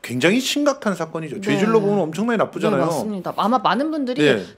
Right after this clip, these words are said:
Speaker 2: 홍고추라고 하고 뭐 킬로그램
Speaker 1: 음.
Speaker 2: 나오고 뭐 톤 나오고 하니까 잘 이해가
Speaker 1: 머리가
Speaker 2: 안
Speaker 1: 아플
Speaker 2: 되셨을
Speaker 1: 거예요.
Speaker 2: 텐데
Speaker 1: 예.
Speaker 2: 십억이라고 하니까 확 와닿죠.
Speaker 1: 예. 여기서 우리가 반드시 기억해야 될
Speaker 2: 네.
Speaker 1: 거,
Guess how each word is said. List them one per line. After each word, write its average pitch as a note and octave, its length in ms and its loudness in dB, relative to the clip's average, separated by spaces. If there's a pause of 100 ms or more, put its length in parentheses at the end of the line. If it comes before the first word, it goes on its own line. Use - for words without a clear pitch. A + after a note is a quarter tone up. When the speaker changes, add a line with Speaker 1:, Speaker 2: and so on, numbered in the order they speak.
(160)
Speaker 2:
홍고추라고 F#4+ 680 -2
하고 A#3+ 280 -2
뭐 C#3 140 -6
킬로그램 B3+ 640 -2
Speaker 1:
음. F#3+ 60 -8
Speaker 2:
나오고 E3 340 -2
뭐 E3 120 -8
톤 F#4+ 220 -4
나오고 E3+ 280 2
하니까 F3 260 -6
잘 E3+ 260 -6
이해가 G3 180 4
Speaker 1:
머리가 F#3 180 12
Speaker 2:
안 E3 60 6
Speaker 1:
아플 G3 40 0
Speaker 2:
되셨을 A3+ 120 -2
Speaker 1:
거예요. A2+ 200 6
Speaker 2:
텐데 F#2 200 -4
Speaker 1:
예. F#3+ 160 2 (380)
Speaker 2:
십억이라고 D#4+ 760 -2
하니까 E3 240 -6
확 C#4+ 200 -10
와닿죠. B2+ 560 -6
Speaker 1:
예. C#3+ 220 4 (220)
여기서 E3+ 460 6
우리가 D#3 600 2
반드시 G3 340 0
기억해야 C#3 400 4
될 F3+ 100 4
Speaker 2:
네. D3 120 0
Speaker 1:
거, B2+ 400 2